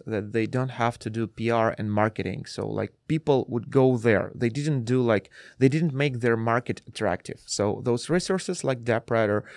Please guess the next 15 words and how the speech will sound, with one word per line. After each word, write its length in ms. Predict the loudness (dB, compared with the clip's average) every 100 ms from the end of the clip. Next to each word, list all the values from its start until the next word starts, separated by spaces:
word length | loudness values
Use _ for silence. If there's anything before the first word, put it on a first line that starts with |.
| -20 -18 0
they 220 | 4 4
show 380 | 2 2 4 4
the 140 | 2 -4
stats, 520 | 0 2 2 0 -6 0
like, 180 | 0 -2 -4
how 160 | 0
many 200 | 0 0
transactions, 760 | -2 -4 0 0 0 -4 -6 -4
how 160 | -4
many 200 | -2 0
revenue 440 | 2 2 2 0 -2
do 100 | -2
you 80 | -2
make? 260 | -2 -4 -2
And 220 | -2 0